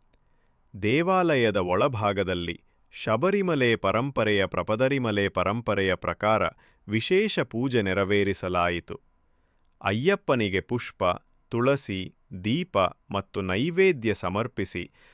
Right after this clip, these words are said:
ರಾಷ್ಟ್ರಪತಿ ಮುರ್ಮು ಅವರು ಪ್ರಾರ್ಥನೆ ಸಲ್ಲಿಸಿದರು. ಭಕ್ತಿನಾದಗಳು ಮತ್ತು "ಸ್ವಾಮಿಯೇ ಶರಣಂ ಅಯ್ಯಪ್ಪ" ಘೋಷಗಳು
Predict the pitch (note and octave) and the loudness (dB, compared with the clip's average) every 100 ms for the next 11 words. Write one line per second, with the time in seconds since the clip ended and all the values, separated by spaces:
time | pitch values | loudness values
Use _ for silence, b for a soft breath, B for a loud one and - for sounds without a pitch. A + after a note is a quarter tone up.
0 | b - G#2 C#3 F#3 - G#3 E3 C3 G2+ | b -4 2 2 0 -4 -4 -2 -2 -2
1 | G2+ C#3+ E3+ B2+ G2 F#2+ F#2 - - F#2 | 0 0 0 2 2 0 -2 -6 -6 0
2 | G#2+ - - C3 G2+ F#2+ F2+ F2+ F#2+ F2 | 0 -2 -8 -6 -4 -4 -4 -6 -6 -6
3 | F2 - _ _ _ _ _ _ _ _ | -6 -8 _ _ _ _ _ _ _ _
4 | _ G#2+ B2 - - F3 G#2 A2 A#2 G#2+ | _ -6 -6 -6 -4 0 2 4 4 2
5 | F#2+ F2+ - _ - G#2 - G#2 - G#2 | 2 0 -6 _ -8 -8 -4 -8 -6 -2
6 | A2 D3 D#3 D#3 D#3+ F3 - G#2+ A#2 C3 | 0 0 -2 -2 0 -2 -2 -2 0 0
7 | C#3 - G#2 B2 D#3 - G2 E2 - G#2+ | -2 -4 -4 -2 -2 0 -2 -2 -6 -16
8 | - B2 C3 A#2 G2+ F#2 - | -6 -4 -2 0 0 0 -2